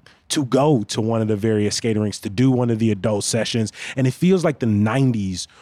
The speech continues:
was a really good time for roller skating. What do you remember about getting up, going to work, coming home,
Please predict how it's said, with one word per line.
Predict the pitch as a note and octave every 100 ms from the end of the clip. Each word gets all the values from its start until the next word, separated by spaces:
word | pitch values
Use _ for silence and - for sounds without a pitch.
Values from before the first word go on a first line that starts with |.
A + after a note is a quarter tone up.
| - _
was | B2 B2
a | A#2+
really | G#2+ C#3 C3 A#2 F#2+
good | A#2 B2 -
time | - A#2+ A#2
for | G#2+
roller | G#2+ A#2+
skating. | A2 A2+ A#2
What | D3+
do |
you | F3+
remember | D#3 C3 C#3 B2+
about | G#2+ A2 G2+ F#2+ - - _ _ F2
getting | C3+ E3+ C#3
up, | D#3+ - - E2+
going | G#2+ D3+ E3
to |
work, | C3+ B2+ C#3+ F#2 -
coming | B2+ D#3+ D3+
home, | B2 D3 D#3+ A#2+ F2+